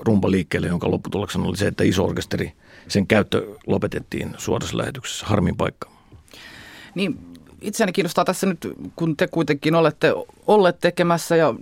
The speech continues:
Speaker 2: nyt olette, on, on, olette tekemässä, tuota, Euroviisuja, niin miten te näette nyt ylipäänsä siis Euroviisut, jos ajattelee sitä kilpailuna? Euroviisut on ollut aikaisemmin suuren orkesterin säästämää,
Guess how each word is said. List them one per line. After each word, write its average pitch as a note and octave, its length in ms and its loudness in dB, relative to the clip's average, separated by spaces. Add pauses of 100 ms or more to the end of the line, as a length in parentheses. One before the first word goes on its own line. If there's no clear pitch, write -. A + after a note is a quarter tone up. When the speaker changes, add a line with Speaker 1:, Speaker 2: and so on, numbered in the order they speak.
(160)
Speaker 2:
nyt E3 220 0
olette, D3 440 2 (320)
on, F3 300 0
on, D#3 180 4
olette D3+ 300 0
tekemässä, A#2+ 580 2 (100)
tuota, A#2 360 2 (500)
Euroviisuja, A#2+ 600 4
niin B2 240 4 (540)
miten C4 200 4
te B3 120 4
näette C#3+ 260 4
nyt A#2 140 2
ylipäänsä C#3 380 2
siis G2 260 -2 (200)
Euroviisut, G2+ 640 0
jos A2 180 0
ajattelee G#2+ 380 4
sitä - 140 -6
kilpailuna? F#2+ 640 0 (280)
Euroviisut D3+ 440 0
on D3+ 100 4
ollut D3+ 280 0 (120)
aikaisemmin D3 540 2
suuren D3+ 300 2
orkesterin C3 580 2
säästämää, A2 800 2